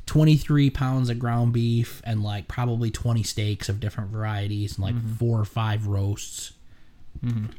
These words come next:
Speaker 1: It was a lot of meat, and it was, like, a couple hundred bucks or something.
Speaker 2: But when you talk about steak, uh,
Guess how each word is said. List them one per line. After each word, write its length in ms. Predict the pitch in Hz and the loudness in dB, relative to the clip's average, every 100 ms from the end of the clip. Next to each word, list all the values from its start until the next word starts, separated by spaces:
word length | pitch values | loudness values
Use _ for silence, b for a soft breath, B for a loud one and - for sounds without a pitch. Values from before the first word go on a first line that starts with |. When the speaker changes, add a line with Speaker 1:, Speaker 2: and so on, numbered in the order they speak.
| - | -10
Speaker 1:
It 60 | - | -2
was 120 | 131 | 0
a 40 | 107 | 0
lot 300 | 98 90 - | -4 -8 -6
of 200 | 101 101 | -6 -4
meat, 200 | 90 76 - | -6 -8 -6
and 120 | 107 | -8
it 80 | - | -6
was, 160 | 104 | -6
like, 120 | 104 104 | -6 -8
a 100 | - | -10
couple 200 | - - | -10 -8
hundred 180 | 92 - | -8 -8
bucks 240 | - - | -12 -14
or 40 | - | -16
something. 320 | - - 131 - - - | -14 -14 -14 -14 -18 -4
Speaker 2:
But 260 | 151 143 135 | 0 2 4
when 140 | 131 | 4
you 100 | 127 | 2
talk 320 | 123 151 151 - | 2 0 0 -2
about 320 | 120 110 - | -4 -4 -8
steak, 500 | - 123 117 - - - b b b b b b b - - - | -8 -6 -6 -8 -14 -18 b b b b b b b -20 -16 -6
uh, 340 | 120 113 110 | -4 -2 -4